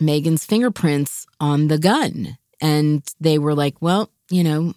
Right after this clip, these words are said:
I guess she shot herself, 'cause why else would her fingerprints be on the gun?" And then what set Steve Ducote into investigating this case was that he later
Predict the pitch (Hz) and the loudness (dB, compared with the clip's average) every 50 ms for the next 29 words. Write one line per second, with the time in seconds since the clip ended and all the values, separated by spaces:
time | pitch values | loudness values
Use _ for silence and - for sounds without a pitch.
0 | _ - 147 147 135 - 151 143 139 - - - - - - - 151 147 - - | _ -8 -8 -6 -4 -2 -2 -2 -2 -2 -4 -4 -4 -4 -4 -4 -4 -4 -4 -2
1 | - 190 247 285 294 262 - - - 143 131 135 139 139 - - - - - - | 0 0 2 2 0 0 -2 0 0 0 0 0 -2 -4 -6 -10 -18 -20 -20 -12
2 | - - 156 139 135 - - - - - 156 151 151 151 151 151 151 156 - - | -4 -2 -2 -2 -2 -6 -10 -12 -4 -2 0 2 2 2 2 2 0 -2 -4 -4
3 | - 160 156 151 143 143 _ - 175 156 - 220 233 254 233 196 - 180 160 160 | -2 0 0 0 -2 -4 _ -2 -2 0 0 0 0 0 0 0 0 0 0 0
4 | - - - - 160 160 156 143 - 147 151 151 143 147 143 147 139 135 175 190 | -2 -4 -2 0 0 2 0 0 0 0 0 2 2 2 2 0 0 0 0 0
5 | 190 156 123 117 90 87 117 143 - _ - - - - - - _ _ - - | 0 0 -2 -4 -6 -8 -10 -10 -12 _ -20 -20 -20 -20 -20 -20 _ _ -4 0
6 | 175 165 170 175 175 175 175 175 170 180 - - - - - 196 190 165 185 - | 2 2 2 4 4 4 4 4 2 2 -2 -4 -8 -4 -2 -2 -2 -2 -4 -8
7 | - - - 185 180 175 175 165 160 - 156 143 - 196 196 208 208 196 180 160 | -14 -8 -4 -2 0 0 0 -2 -2 -4 -6 -2 0 0 2 2 2 2 2 2
8 | 151 151 151 135 - _ _ _ _ _ - - - - 151 151 139 - 156 151 | 0 0 -2 -4 -6 _ _ _ _ _ -20 -12 -4 0 0 0 0 0 0 0
9 | 143 139 139 156 160 - - 151 151 139 135 135 131 - - - 214 220 208 170 | 0 2 0 0 0 -2 0 0 0 0 0 0 -2 -4 -2 0 0 2 2 0
10 | - - 151 139 123 139 139 135 - - 147 143 139 143 135 135 135 135 131 139 | 0 -2 -2 -2 -2 -2 -4 -4 -2 -4 -4 -2 0 0 0 0 0 0 -2 -2